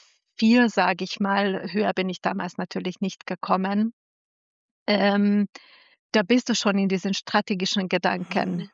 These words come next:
Speaker 1: Drin? Was möchte mein Unternehmen erreichen und wie kann ich das unterstützen? Da treibst du es schon proaktiv, diese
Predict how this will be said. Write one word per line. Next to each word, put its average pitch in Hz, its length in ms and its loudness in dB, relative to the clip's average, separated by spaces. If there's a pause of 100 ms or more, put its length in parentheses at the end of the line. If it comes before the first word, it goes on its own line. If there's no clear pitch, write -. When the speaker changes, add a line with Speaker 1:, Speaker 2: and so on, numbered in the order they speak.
(180)
Speaker 1:
Drin? - 420 -4 (480)
Was - 240 -2
möchte 214 320 2
mein 196 220 2
Unternehmen 190 600 -2
erreichen 190 580 0
und 202 220 0
wie 190 340 0
kann 190 340 -2
ich 180 140 -4
das 190 180 -6
unterstützen? 180 680 -6
Da 180 140 2
treibst - 380 -2
du 185 40 0
es 175 100 -2
schon 180 300 -4
proaktiv, 190 880 -2
diese 185 280 -2